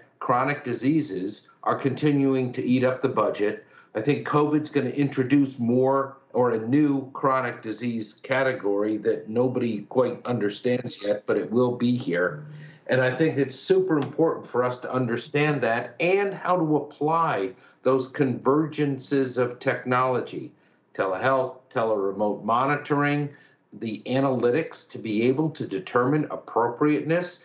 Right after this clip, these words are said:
and get that power back in the hands of the, of the clinical staff that's actually helping take care of us. And last but certainly not least,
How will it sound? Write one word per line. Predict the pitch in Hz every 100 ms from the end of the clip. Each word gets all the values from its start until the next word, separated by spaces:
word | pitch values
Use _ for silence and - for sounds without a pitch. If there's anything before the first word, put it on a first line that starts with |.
| - -
and | 123
get | 131 160
that | 143 135 -
power | - 131 131 123
back | 123 127 127
in | 139 120
the | 110
hands | 113 120 123 120 -
of | 117 117 104
the, | 113 107 104 - - _
of | - -
the | 147
clinical | - 147 139 131 127 127 127 123 - _
staff | - - 120 123 139 -
that's | 113 - 120
actually | 113 - 120 120 -
helping | 127 123 127 117
take | - 113 -
care | 120 120
of | 127
us. | 156 175 - - _ _ _ _ -
And | 123
last | 143 180 -
but | 139 -
certainly | 185 180 156
not | 139 139 131 113
least, | 120 123 123 -